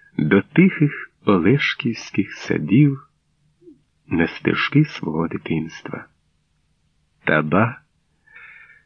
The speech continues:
не відпускала робота. Мине ще десяток років, і він таки повернеться сюди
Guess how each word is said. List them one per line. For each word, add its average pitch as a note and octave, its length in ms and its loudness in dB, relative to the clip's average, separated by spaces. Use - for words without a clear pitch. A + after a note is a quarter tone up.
не E2+ 140 6
відпускала C3+ 1080 4
робота. D#2+ 680 0
Мине G2+ 520 6
ще - 380 2
десяток F#2 640 0
років, F2 540 2
і F2+ 160 4
він D3+ 240 6
таки D3 320 0
повернеться A2 800 4
сюди E2 480 2